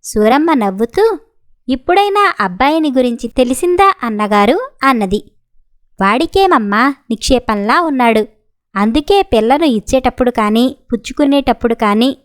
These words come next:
చెప్పుడు మాటలకు విలువ ఇయ్యకుండా స్వయంగా చూసుకోవటం మంచిదంటారు పెద్దలు,"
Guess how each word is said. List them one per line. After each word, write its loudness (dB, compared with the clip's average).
చెప్పుడు 0
మాటలకు 0
విలువ 0
ఇయ్యకుండా 0
స్వయంగా 0
చూసుకోవటం -2
మంచిదంటారు 0
పెద్దలు," -2